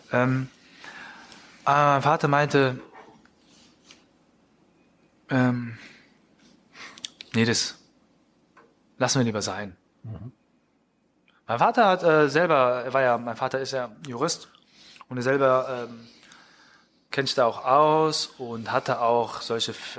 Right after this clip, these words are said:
Speaker 1: so, solche Fälle auch mal am Laufen gehalten, ähm, auch mal so, war vertraut mit dem, mit sowas, ja. Und, ähm,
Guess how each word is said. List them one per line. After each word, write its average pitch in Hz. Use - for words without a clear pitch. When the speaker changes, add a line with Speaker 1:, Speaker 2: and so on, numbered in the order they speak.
Speaker 1:
so, 110
solche 110
Fälle 131
auch 117
mal 117
am 107
Laufen 151
gehalten, 131
ähm, 117
auch 104
mal 113
so, 107
war 139
vertraut 110
mit 98
dem, 104
mit 113
sowas, 104
ja. 110
Und, 120
ähm, 120